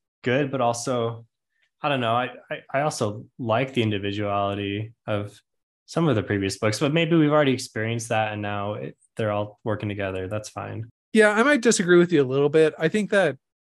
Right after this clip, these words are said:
Speaker 2: like, Varium is still a keeper, right? He has that going on that he always kind of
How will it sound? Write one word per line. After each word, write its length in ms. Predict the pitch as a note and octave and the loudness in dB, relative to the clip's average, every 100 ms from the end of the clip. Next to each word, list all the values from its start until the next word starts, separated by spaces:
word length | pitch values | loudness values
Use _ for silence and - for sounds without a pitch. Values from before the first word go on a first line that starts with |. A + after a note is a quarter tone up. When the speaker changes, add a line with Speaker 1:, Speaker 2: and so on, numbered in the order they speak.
| _ - | _ 0
Speaker 2:
like, 220 | E3+ C#3 | 2 2
Varium 640 | D#3+ E3 E3 D#3 D3 C#3 _ - | 4 4 4 0 -4 -10 _ -2
is 200 | D3+ - | -2 -2
still 380 | - C#3 C3+ C#3 | 0 0 0 -2
a 80 | |
keeper, 500 | - B2+ A#2 A#2 C3 - - | -6 -10 -4 -2 -2 -6 -2
right? 260 | C3+ C3 | 0 0
He 180 | - C#3 | -2 0
has 160 | C3+ A#2+ | 2 2
that 180 | A2 G#2 | -2 -6
going 300 | A2+ A2 A#2 | -8 -8 -6
on 220 | A2 A2+ | -4 -2
that 120 | A2 | -2
he 160 | A#2+ A#2 | 0 -2
always 400 | A#2+ A2+ A2 - | -2 -2 -2 -4
kind 180 | A2+ A2 | -4 -6
of 140 | B2+ | -8